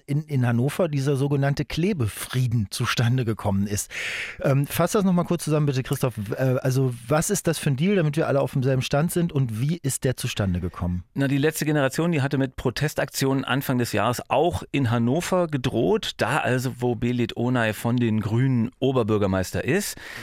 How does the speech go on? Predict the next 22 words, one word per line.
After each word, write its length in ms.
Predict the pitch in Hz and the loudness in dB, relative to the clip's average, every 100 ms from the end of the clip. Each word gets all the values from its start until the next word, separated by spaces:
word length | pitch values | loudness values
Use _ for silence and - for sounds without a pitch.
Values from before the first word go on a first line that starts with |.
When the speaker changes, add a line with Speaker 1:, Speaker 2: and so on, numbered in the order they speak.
| - - | -12 -2
Speaker 2:
Die 80 | 120 | 0
haben 100 | 147 | 2
gesagt, 300 | 127 139 123 | 0 0 0
wenn 100 | 135 | -2
ihre 240 | 143 135 | 0 -2
Forderungen 460 | - 165 185 120 107 | 0 0 2 0 0
nicht 240 | 139 - | -2 -4
bis 260 | - 139 - | -4 -4 -4
zu 160 | 135 | -4
einem 220 | 127 127 127 | -2 -2 0
Tag 280 | 110 110 | -2 -2
X 240 | - 143 - | -6 -6 -4
erfüllt 380 | 123 127 139 - | -2 0 0 0
sind, 220 | 127 113 | 0 2
dann 180 | 113 123 | 2 0
kleben 320 | 120 123 123 | 0 0 0
sie 100 | 104 | -2
sich 160 | 104 | -4
eben 200 | - 110 | -2 -2
auch 180 | 104 120 | 0 0
in 160 | 131 104 | 0 0
Hannover 380 | 101 104 104 | 0 0 -2